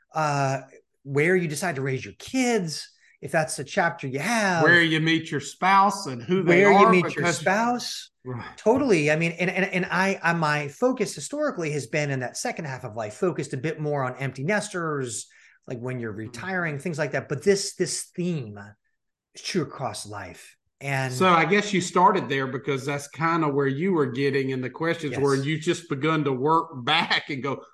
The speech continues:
Speaker 2: "Well, it works there too. And what about there?"
Speaker 1: It's, it, that, going back to your initial question, how'd you get there? That's exactly, that's part of the self-discovery that's happened. Is
Speaker 2: Mm-hmm.
Speaker 1: like, "Hold on a second. This is actually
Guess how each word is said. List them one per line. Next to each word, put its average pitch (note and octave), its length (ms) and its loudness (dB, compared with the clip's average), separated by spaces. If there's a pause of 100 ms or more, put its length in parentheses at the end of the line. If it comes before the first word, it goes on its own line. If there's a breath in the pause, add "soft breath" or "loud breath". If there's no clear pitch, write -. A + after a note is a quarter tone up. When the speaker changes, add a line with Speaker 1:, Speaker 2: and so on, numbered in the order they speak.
Speaker 2:
"Well, B2+ 200 2
it A2+ 120 -6
works A2+ 300 -6
there C#3 240 2
too. B3 320 4
And A2 180 0
what A#2+ 140 -4
about C3 340 -4
there?" A3 440 -4 (500)
Speaker 1:
It's, G3+ 380 2 (100)
it, F#3+ 280 2
that, E3+ 300 2
going F3+ 220 4
back E3 200 2
to - 100 -6
your D3+ 60 -2
initial D#3 260 -4
question, D#3 300 -4
how'd C#3+ 220 -4
you B2 80 -8
get A2+ 220 -6
there? G2+ 340 -6
That's C3 320 -2
exactly, A#2+ 460 -6
that's C#3 200 -2
part E3 280 0
of C3 60 -4
the B2 40 -8
self-discovery A#2+ 840 -6
that's F2+ 140 -16
happened. F#2 460 -18 (500 soft breath)
Is D3 160 -4
Speaker 2:
Mm-hmm. A#2+ 200 -6
Speaker 1:
like, C3+ 140 -20
"Hold C#4 240 4
on D3 140 2
a G2+ 60 -8
second. G#2+ 460 -12
This F#3 300 0
is F3+ 220 -4
actually C#3 760 -4